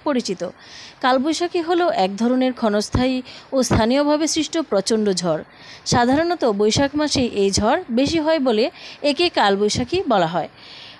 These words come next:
প্রায় সময় উত্তর পশ্চিম থেকে এই ঝড়টা আসে। বাংলাদেশে প্রতি বছরেই কম বেশি কালবৈশাখী ঝড় হয়ে থাকে। টর্নেডোর মতো অত-, এত বিধ্বংসী না হলেও এই ঝড়েও জানমালের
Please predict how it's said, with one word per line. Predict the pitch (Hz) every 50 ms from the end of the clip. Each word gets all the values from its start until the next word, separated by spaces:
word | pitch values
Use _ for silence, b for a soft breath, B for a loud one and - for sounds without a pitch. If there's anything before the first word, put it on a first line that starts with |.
| B -
প্রায় | - 277 277 294 311
সময় | - - 381 349 302 226 233 269 -
উত্তর | 302 294 - - 359 339 330 285
পশ্চিম | 320 320 285 - - 320 320 294
থেকে | - 320 269 - 214 220
এই | 233 - 254 240
ঝড়টা | 214 - 208 202 185 - - 135
আসে। | 131 - - - - - B B B B B B B
বাংলাদেশে | 233 240 247 262 277 294 294 320 - - 370
প্রতি | 359 - 254 233 226 254
বছরেই | 226 220 220 214 - - 262 208 185 208 285 349 B B B B B -
কম | 254 254 254 254
বেশি | 247 269 247 - 302 269
কালবৈশাখী | - 220 196 190 196 208 202 - 254 233 - 269
ঝড় | 226 - 214 220 220 214
হয়ে | 208 240 233
থাকে। | 233 - 240 240 - 320 415 453 B B B B B B B B B B -
টর্নেডোর | 269 247 233 233 240 269 285 269 330 349
মতো | 349 359 359 370 339
অত-, | 311 294 277 - - -
এত | - 214 208 - 302
বিধ্বংসী | 302 262 240 240 220 196 208 254 294 311 302 - 339
না | 277 226 190 202
হলেও | 196 226 277 277 254 196 165 - B B B B B B
এই | 233 233 240
ঝড়েও | 214 240 277 277 320 311 262 214
জানমালের | 196 220 202 202 208 214 226 240 254 285